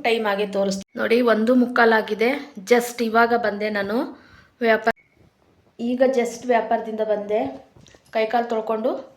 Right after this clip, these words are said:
ಒಳಗಡೆ ಬಂದೆ. ನನಗೆ ಇವಾಗ ಊಟಕ್ಕೂ ಮುಂಚೆ ಒಂದು ಗ್ಲಾಸು ಟೀ ಬೇಕು, ಯಾಕಂದರೆ ಈಚೆ ಸ್ವಲ್ಪ ಮಳೆಯಲ್ಲೆಲ್ಲ ನೆಂದು ಬಂದಿದ್ದೀನಿ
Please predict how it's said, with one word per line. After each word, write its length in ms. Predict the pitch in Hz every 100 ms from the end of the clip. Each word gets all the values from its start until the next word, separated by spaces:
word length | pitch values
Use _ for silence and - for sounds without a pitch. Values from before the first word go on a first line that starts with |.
| _ _ _ _
ಒಳಗಡೆ 320 | 220 214 220
ಬಂದೆ. 280 | 220 214 220 269 - -
ನನಗೆ 400 | 226 240 262 277
ಇವಾಗ 240 | 262 233 233 233 240
ಊಟಕ್ಕೂ 320 | 262 285 262
ಮುಂಚೆ 400 | 226 214 208 247
ಒಂದು 260 | 220 208
ಗ್ಲಾಸು 380 | 208 208 214 254 254
ಟೀ 140 | 214
ಬೇಕು, 260 | 202 202 214
ಯಾಕಂದರೆ 400 | 214 233 226 285 277 - - - _
ಈಚೆ 280 | 254 254 277
ಸ್ವಲ್ಪ 300 | 277 247 -
ಮಳೆಯಲ್ಲೆಲ್ಲ 520 | 240 214 220 233 226 233
ನೆಂದು 340 | 208 196 196
ಬಂದಿದ್ದೀನಿ 540 | 208 196 196 196 196